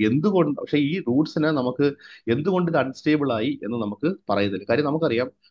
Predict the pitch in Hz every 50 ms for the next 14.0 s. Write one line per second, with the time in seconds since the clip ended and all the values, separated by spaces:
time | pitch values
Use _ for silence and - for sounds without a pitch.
0 | _ - 117 160 165 143 104 110 135 165 165 - 123 117 127 151 151 - 104 120
1 | 147 160 151 143 - - 117 - - 175 170 175 - 127 127 127 123 117 113 113
2 | 107 104 104 117 120 120 - - 95 107 107 117 127 117 107 110 123 - - 127
3 | 123 127 120 117 113 107 107 107 110 107 107 104 104 101 101 101 101 - 135 127
4 | 123 127 - - 107 98 - - 98 98 98 95 92 - - _ _ 101 117 -
5 | 156 151 147 147 147 147 151 139 127 - - 117 117 127 120 107 107 107 101 107
6 | 113 117 110 - 110 110 104 104 101 101 101 98 101 - - - - - 139 127
7 | - - 101 104 - - 110 107 95 98 - - - - _ 165 151 117 123 156
8 | 175 165 165 156 156 165 156 - - 139 139 139 135 139 131 135 127 127 131 127
9 | 117 113 117 123 120 - 117 110 120 139 135 - 104 101 101 101 101 101 101 _
10 | - - - - - 123 127 135 135 - - 117 147 165 131 - 131 131 - _
11 | _ - 127 123 131 151 - - 156 151 - - 127 139 190 185 135 113 107 117
12 | 139 147 170 175 185 175 - 131 127 127 - - 123 113 113 113 143 190 - -
13 | 104 113 117 120 113 107 107 - - 104 98 - - 107 92 - - - 104 117